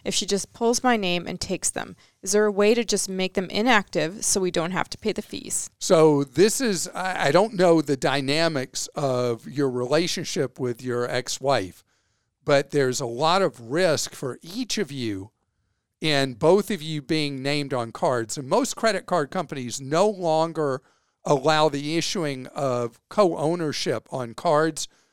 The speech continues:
Speaker 2: because of the messy kind of situation like we're talking about here. The long aging of your cards, you still benefit from, even if you clean sheet this. And what I'd like for you to do, each of you,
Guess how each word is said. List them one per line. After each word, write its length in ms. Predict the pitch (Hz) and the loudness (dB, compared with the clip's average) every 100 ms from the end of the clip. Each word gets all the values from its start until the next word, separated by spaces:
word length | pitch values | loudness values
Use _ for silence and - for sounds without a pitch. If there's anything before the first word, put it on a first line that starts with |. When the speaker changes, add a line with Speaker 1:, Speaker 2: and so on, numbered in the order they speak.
| _ _ | _ _
Speaker 2:
because 640 | 151 - 185 190 190 165 | -10 -4 2 4 6 4
of 280 | 185 156 131 | 0 -2 -2
the 120 | 139 | -2
messy 460 | 127 143 160 - 196 | -2 0 -2 -2 -6
kind 260 | - 147 139 | -4 -4 -4
of 80 | |
situation 640 | - 165 - 156 135 - 127 | -4 -4 -2 -2 -2 -4 -6
like 180 | 123 | -8
we're 80 | 147 | -8
talking 260 | 123 151 127 | -6 -8 -6
about 280 | 120 110 107 | -8 -8 -8
here. 380 | 160 127 92 _ _ _ _ - _ _ | -10 -10 -10 _ _ _ _ -20 _ _
The 220 | - 151 139 | 0 0 0
long 560 | 135 139 185 226 220 - | -2 0 4 4 2 -4
aging 600 | 165 175 214 - 175 147 | -6 -4 -4 -4 -4 -4
of 180 | 143 131 | -6 -6
your 140 | 139 | -6
cards, 600 | - - 160 135 123 - - _ _ _ _ _ - | -2 2 4 4 2 -6 -12 _ _ _ _ _ -10
you 140 | 185 | -6
still 260 | - 240 196 | 0 2 4
benefit 640 | 160 175 196 - 165 - | 4 2 2 2 0 0
from, 460 | - 156 123 120 - - | 0 2 0 -4 -16 -8
even 320 | 185 233 214 | -4 0 2
if 220 | 180 - | 0 -2
you 80 | 170 | -6
clean 460 | - - 180 156 | -6 -2 0 0
sheet 400 | 131 - 160 - | -2 -2 -4 -6
this. 280 | - - - | -8 -6 -6
And 120 | - | -4
what 140 | 131 143 | 0 2
I'd 300 | 135 127 117 | 2 -2 -2
like 300 | 180 247 - | -2 -2 -6
for 100 | 285 | -4
you 180 | 185 156 | -2 -2
to 120 | 135 | -2
do, 300 | 143 135 - | 0 -2 -2
each 360 | 165 226 240 208 | -4 -4 -2 -2
of 140 | 143 | -2
you, 300 | 127 107 | -2 -6